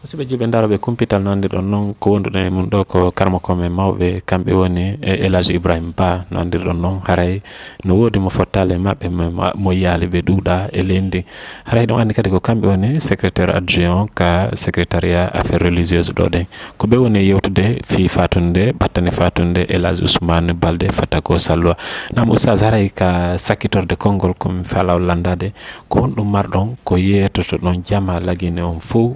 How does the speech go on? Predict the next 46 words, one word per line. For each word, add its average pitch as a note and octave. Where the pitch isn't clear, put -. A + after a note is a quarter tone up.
ɓay F#2+
ɓe G2
ɓe G2+
yiɗon F#2+
ɗo, F#2+
ɓaawo F#2+
ɓe G#2
arɓe -
ɗo F#2
hannde F2+
fof, -
hay F#2+
gooto G#2
yahanaka F#2
ka -
suudu, G2+
gooto G2+
nodditaka, F#2
na F#2+
communiqué F#2+
waɗa, G2
ko -
kala G#2
tefa G2+
woni F#2
annda F#2
fii G#2
ko G2
honɗum G2
woni F#2
programme F#2
on F#2
doga F2+
jokka F2+
iwtira E2+
ɓaawo. F2+
Ko D3
honɗum C#3
marɗon F#2+
ko F#2
yeytoto F#2
ɗon F2
jama F2
Guinée F2
on D#2+
fof? F#2+